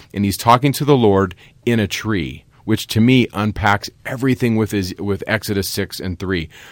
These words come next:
It's not a bush. Moses isn't talking to a plant. He's not talking to a, a rock or a goat. He's talking to Yahweh, and it's described as a burning bush.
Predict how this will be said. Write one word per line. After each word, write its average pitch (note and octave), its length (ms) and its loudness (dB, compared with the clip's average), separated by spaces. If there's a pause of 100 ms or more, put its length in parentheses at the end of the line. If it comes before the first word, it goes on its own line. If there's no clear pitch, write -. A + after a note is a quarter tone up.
(100)
It's A2 220 -4
not C3 300 2
a A#2 160 4
bush. G#2+ 500 2 (240)
Moses C#3 400 2
isn't C3+ 260 -2
talking B2 360 2
to A#2 180 0
a G2 60 2
plant. - 580 -6 (260)
He's G#2+ 160 -2
not C3 160 0
talking C3 360 2
to A2+ 260 2
a, F#2+ 140 0
a G2 100 0
rock G#2 380 6
or F#2 140 0
a E2+ 60 -2
goat. F#2+ 420 -2 (260)
He's G#2 180 -4
talking B2 380 4
to G#2+ 100 -4
Yahweh, E2+ 520 2
and F#2+ 200 -2
it's G#2 120 -6
described C3 600 2
as G#2 100 6
a G2+ 80 6
burning G2 360 4
bush. G2 400 0